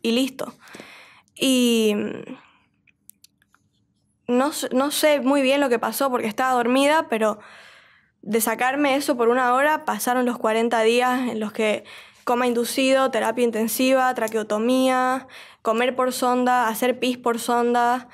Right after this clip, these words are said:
em, etcétera. Todo, ¿me entendés?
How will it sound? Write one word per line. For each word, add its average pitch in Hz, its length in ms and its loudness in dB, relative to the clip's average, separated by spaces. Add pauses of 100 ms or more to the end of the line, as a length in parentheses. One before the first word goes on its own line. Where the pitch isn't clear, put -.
(320)
em, - 580 -4 (1000)
etcétera. - 680 -4 (200)
Todo, 247 320 0
¿me 147 100 -10
entendés? 127 480 -6